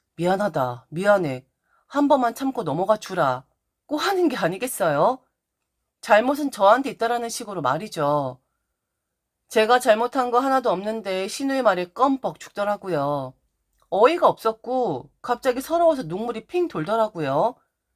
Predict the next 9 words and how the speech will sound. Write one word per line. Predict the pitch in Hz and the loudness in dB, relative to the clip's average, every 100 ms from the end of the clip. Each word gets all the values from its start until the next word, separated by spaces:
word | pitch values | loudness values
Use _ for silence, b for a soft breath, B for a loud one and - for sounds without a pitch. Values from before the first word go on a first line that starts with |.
| _ _ _ _ _ - | _ _ _ _ _ 0
남편이 | 190 220 240 240 | 0 2 -2 -2
신우에게 | - 262 254 226 220 | -2 0 0 0 -4
그렇게 | 226 202 - | -4 -6 -4
읍소를 | 170 165 - 202 196 | -6 -4 -6 -4 -2
하니 | 202 170 175 208 170 | -2 -2 -2 -2 -4
신우가 | - 302 294 294 247 | -4 -4 -2 0 -2
다시 | 196 196 - | -2 -10 -8
뾰로통하게 | 277 285 - 247 202 175 165 202 285 _ | -6 -6 -6 -4 -4 -2 0 0 -4 _
말했습니다. | 143 143 208 - 220 208 147 135 131 | -2 -2 -2 -8 -8 -2 0 0 -2